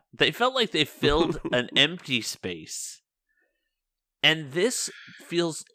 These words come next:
Speaker 1: so much like they're, they're trying to, like, put a giant s-, sticker or something over a bunch of other things. They're like, "No, no, no, this is it." And it's like,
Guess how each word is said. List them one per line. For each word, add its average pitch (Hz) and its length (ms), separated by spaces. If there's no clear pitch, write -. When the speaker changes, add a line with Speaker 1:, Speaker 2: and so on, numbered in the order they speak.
Speaker 1:
so - 360
much 208 300
like 151 220
they're, 151 240
they're 147 160
trying 170 340
to, 139 320
like, 120 360
put 170 160
a 143 60
giant 160 480
s-, - 240
sticker - 720
or 110 60
something 117 500
over 170 440
a 127 80
bunch 151 280
of 143 100
other 165 240
things. 101 260
They're 113 120
like, 117 140
"No, 185 120
no, 208 140
no, 127 320
this 165 180
is 104 160
it." - 140
And 131 100
it's 143 160
like, 165 280